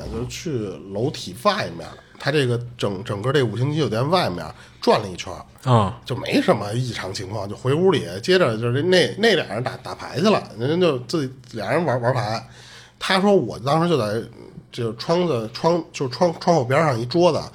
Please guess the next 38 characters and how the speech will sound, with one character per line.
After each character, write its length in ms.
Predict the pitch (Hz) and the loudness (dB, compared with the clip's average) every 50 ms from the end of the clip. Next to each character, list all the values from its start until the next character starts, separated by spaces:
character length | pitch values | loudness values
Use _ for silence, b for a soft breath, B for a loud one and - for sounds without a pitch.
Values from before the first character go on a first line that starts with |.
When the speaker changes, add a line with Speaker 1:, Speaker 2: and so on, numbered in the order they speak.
| B B B B B | B B B B B
Speaker 1:
我 80 | - 135 | 0 0
在 80 | 165 | 2
那 80 | 131 127 | 2 2
看 160 | 123 185 151 | 0 0 -2
手 140 | 107 104 104 | -2 -4 -6
机。 280 | 113 143 170 175 165 - - b b b b b b b b b b b b b b b b b | -4 -2 0 0 0 -2 -4 b b b b b b b b b b b b b b b b b
当 140 | - 202 233 | 4 6 6
时 60 | 247 240 | 6 6
他， 160 | - 247 214 | 4 0 0
他 180 | 214 - 233 247 | 2 4 6 8
说 80 | 247 | 8
我 100 | 214 143 | 8 8
就 100 | 117 143 165 | 4 2 0
看 280 | - - - - 233 196 | 0 -2 2 4 6 6
的 80 | 185 | 6
差 200 | 196 - - 202 | 4 4 4 2
不 60 | 160 160 | 4 6
多 360 | 170 185 196 196 190 196 190 196 - | 6 6 8 8 6 6 4 0 -2
一 100 | 202 196 | 0 2
点 160 | 156 113 - | 2 2 2
多 200 | 113 147 175 202 | 2 4 6 6
的 80 | 185 135 | 6 4
时 80 | 113 101 | 2 0
候 160 | 95 98 95 | -4 -4 -4
吧， 140 | 95 85 87 110 | -4 -6 -4 0
那 160 | 151 196 175 | 4 4 4
俩 200 | 143 120 120 82 | 4 4 -2 -4
人 200 | 85 95 110 123 139 | -4 -2 -2 0 0
打 140 | 135 107 113 | 0 0 0
着 60 | 131 | 0
打 140 | 139 - 82 | 0 -2 -4
着 60 | 90 | -6
牌 280 | - - - - - | -8 -10 -10 -8 -6
就 80 | 110 120 | -4 -2
有 120 | 123 135 | 0 0
点 180 | 143 156 120 - | 0 0 -2 -2
困 280 | - - - 196 185 - 110 85 | -6 -2 2 4 4 4 4 0
了。 160 | - - - | -6 -10 -14